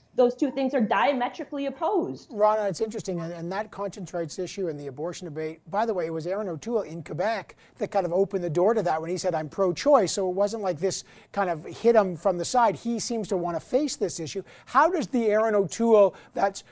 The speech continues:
Speaker 2: pro-choice and is gonna stand up for women square with the Aaron O'Toole that Supriya mentioned, uh, of the leadership campaign who courted social conservatives, who was true blue, versus the one you see in this platform? Is that, is that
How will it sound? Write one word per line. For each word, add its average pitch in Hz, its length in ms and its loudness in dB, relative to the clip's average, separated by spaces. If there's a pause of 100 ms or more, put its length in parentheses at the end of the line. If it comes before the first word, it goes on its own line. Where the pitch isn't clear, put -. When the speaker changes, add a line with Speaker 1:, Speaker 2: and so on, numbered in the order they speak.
(160)
Speaker 2:
pro-choice 214 840 6
and 160 80 -6
is 160 120 -6
gonna 160 160 -8
stand 214 360 -2
up 208 140 0
for 202 140 -4
women 196 400 0 (160)
square 233 360 4
with 220 120 6
the 196 180 4
Aaron 208 240 2
O'Toole 196 440 0
that 165 180 0
Supriya 233 420 -2
mentioned, 160 500 -10 (300)
uh, 185 260 2
of 185 120 0
the 185 80 4
leadership 214 480 0
campaign 202 500 -2
who 165 100 -6
courted 208 380 -2
social 202 300 -4
conservatives, 185 500 -6
who 190 80 -6
was 170 160 -6
true 208 320 -4
blue, 185 580 4 (280)
versus 185 320 0
the 190 80 2
one 196 180 2
you 190 80 0
see 208 160 -4
in 196 80 2
this 185 140 -4
platform? 180 720 -2
Is 151 140 -6
that, 240 340 2 (160)
is 190 160 -6
that 269 220 0